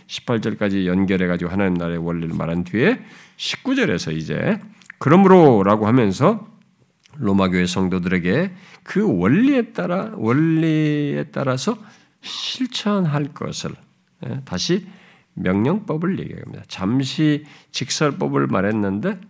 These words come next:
이제 명-, 이제, 예, 십칠 절에서 말한 그런 직설법에 연결해서 명령법을 여기서 "그러므로"라고 하면서 말합니다. 음,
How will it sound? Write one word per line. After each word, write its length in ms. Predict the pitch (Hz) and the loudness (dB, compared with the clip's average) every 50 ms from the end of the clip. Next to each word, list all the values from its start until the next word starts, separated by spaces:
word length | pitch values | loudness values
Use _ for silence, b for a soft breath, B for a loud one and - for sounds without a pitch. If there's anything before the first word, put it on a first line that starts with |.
| _ _ - 131 | _ _ -14 -12
이제 240 | 131 - - - - - - - - | -10 -10 -10 -12 -12 -14 -16 -16 -14
명-, 200 | - - - - - - | -12 -12 -12 -12 -10 -10
이제, 280 | 85 85 80 80 80 - - - - - - - - - - | -8 -8 -8 -8 -8 -10 -12 -14 -16 -16 -18 -18 -18 -16 -14
예, 340 | - - - - - - - - 131 | -12 -12 -12 -12 -12 -14 -14 -16 -16
십칠 480 | 131 - - - - _ - - 120 104 | -16 -18 -18 -20 -18 _ -8 -8 -6 -4
절에서 320 | - 101 92 90 87 92 | -2 -2 -2 -2 -2 -4
말한 280 | 87 85 82 80 82 82 | -4 -4 -4 -6 -6 -8
그런 200 | 78 85 82 85 | -8 -8 -10 -10
직설법에 720 | - - - - 90 - - - - - 60 73 82 78 | -12 -12 -12 -12 -12 -10 -10 -12 -12 -10 -10 -8 -6 -6
연결해서 560 | 80 82 82 82 80 78 78 80 - 143 180 B B B B B B B B B B B B _ | -4 -4 -6 -6 -6 -8 -8 -6 -4 -4 -6 B B B B B B B B B B B B _
명령법을 1000 | - - - - 73 82 90 98 123 156 180 180 - - - - 73 - 175 190 - - - - | -14 -14 -12 -8 -6 -4 -4 -2 -2 -4 -4 -6 -8 -10 -10 -10 -10 -8 -8 -8 -10 -12 -16 -16
여기서 520 | - - 82 82 - - - - 101 104 - | -14 -14 -14 -14 -14 -16 -16 -18 -18 -20 -20
"그러므로"라고 840 | - - 85 82 82 90 107 139 147 120 92 78 78 78 78 78 80 | -12 -8 -6 -6 -2 0 2 2 2 2 2 0 -2 -4 -6 -6 -6
하면서 300 | 85 95 95 82 82 82 | -6 -6 -6 -8 -8 -10
말합니다. 640 | 80 - 76 76 76 71 71 - - - - - - _ _ B B B B B B B B B B B B B B B B B B B B B B B B B B _ _ _ _ _ - | -12 -12 -10 -10 -10 -10 -12 -14 -16 -18 -20 -20 -20 _ _ B B B B B B B B B B B B B B B B B B B B B B B B B B _ _ _ _ _ -10
음, 1160 | - 131 123 107 101 98 95 95 92 92 90 90 87 87 82 80 - - 62 57 50 50 50 | -8 -6 -4 -2 -2 -2 0 0 -2 -2 -2 -2 -2 -2 -4 -4 -6 -8 -8 -10 -10 -12 -12